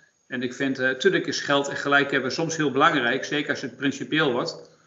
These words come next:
Maar in het normale zaken doen moet je ook heel veel, ja, transparant kunnen, kunnen regelen om uiteindelijk gezamenlijk verder te kunnen. Want je mo-, uiteindelijk heb je elke stakeholder erin nodig.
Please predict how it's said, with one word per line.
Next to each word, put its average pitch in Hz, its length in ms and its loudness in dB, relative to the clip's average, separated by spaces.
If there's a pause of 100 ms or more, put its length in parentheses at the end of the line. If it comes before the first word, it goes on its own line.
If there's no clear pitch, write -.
(220)
Maar 120 280 2
in 131 80 0
het 127 100 0
normale 143 480 4
zaken 156 420 4
doen 151 380 -6 (260)
moet 143 180 -6
je 147 60 -6
ook - 60 -6
heel 139 200 0
veel, 135 480 -2 (120)
ja, 120 260 -4
transparant 143 600 0
kunnen, 139 240 2
kunnen 139 260 4
regelen 170 640 6 (420)
om 135 140 -2
uiteindelijk 143 420 4
gezamenlijk 143 460 0
verder 170 240 4
te - 100 -4
kunnen. 110 260 -4
Want 117 160 -6
je 139 80 0
mo-, 139 180 0
uiteindelijk 165 440 2
heb 156 140 -4
je 151 80 -2
elke 165 220 0
stakeholder 151 580 2
erin 139 160 2
nodig. 165 420 -2